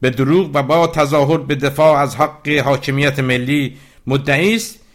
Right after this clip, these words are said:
که رژیم ولایی به دشمنی با استکبار و کمک به دشمنان اسرائیل هنوز هم ادامه خواهد داد. اما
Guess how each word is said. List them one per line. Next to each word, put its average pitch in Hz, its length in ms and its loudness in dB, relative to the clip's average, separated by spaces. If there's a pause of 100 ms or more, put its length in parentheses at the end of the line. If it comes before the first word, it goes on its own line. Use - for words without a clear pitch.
(160)
که 139 120 0
رژیم 156 540 0
ولایی 143 600 2 (240)
به 131 80 -2
دشمنی 139 520 0
با 202 200 -2
استکبار 139 720 0 (260)
و 127 120 0
کمک 135 360 -2
به 139 160 -8
دشمنان 123 580 -2
اسرائیل 117 680 -2 (280)
هنوز 151 320 -2
هم 113 280 0 (140)
ادامه 135 380 0
خواهد 92 320 -4
داد. 85 220 -12 (1160)
اما 131 560 0